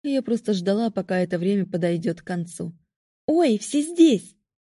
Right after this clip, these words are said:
В это время Хи Юн выглядела спасительницей. "Ты пришла купить кофе?"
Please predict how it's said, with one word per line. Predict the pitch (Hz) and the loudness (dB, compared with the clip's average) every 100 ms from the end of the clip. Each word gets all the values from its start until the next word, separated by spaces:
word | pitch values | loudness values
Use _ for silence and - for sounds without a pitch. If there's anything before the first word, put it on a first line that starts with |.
| _ _ _ _ | _ _ _ _
В | 302 | -4
это | 330 311 247 | -2 0 -2
время | 247 262 247 - | -2 -2 -2 -4
Хи | - - | -8 -6
Юн | 202 180 202 220 | -4 -2 -2 0
выглядела | 185 175 175 180 | 0 -2 0 -2
спасительницей. | 175 202 190 170 - 175 175 170 - - _ _ _ _ _ _ _ _ - | -4 -6 -6 -6 -6 -4 -4 -8 -14 -18 _ _ _ _ _ _ _ _ -2
"Ты | 208 | 0
пришла | 202 190 - 226 | 0 -2 -2 -2
купить | 233 233 | -2 -4
кофе?" | - 320 - 202 | -4 -6 -4 -10